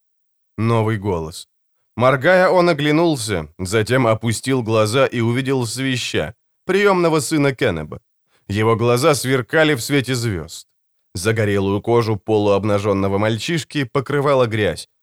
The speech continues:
волосы сбились в колтуны. «Громко!» Да, они громкие. Ребёнок одичал.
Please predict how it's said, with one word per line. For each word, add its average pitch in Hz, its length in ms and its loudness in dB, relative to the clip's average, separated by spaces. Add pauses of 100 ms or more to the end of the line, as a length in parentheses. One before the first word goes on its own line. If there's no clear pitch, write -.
(160)
волосы 170 580 2
сбились 113 500 -2
в - 80 -18
колтуны. 95 640 -4 (580)
«Громко!» 170 580 0 (1040)
Да, 123 420 -4 (220)
они 151 260 0
громкие. 113 600 -6 (1040)
Ребёнок 131 680 2
одичал. 101 720 -4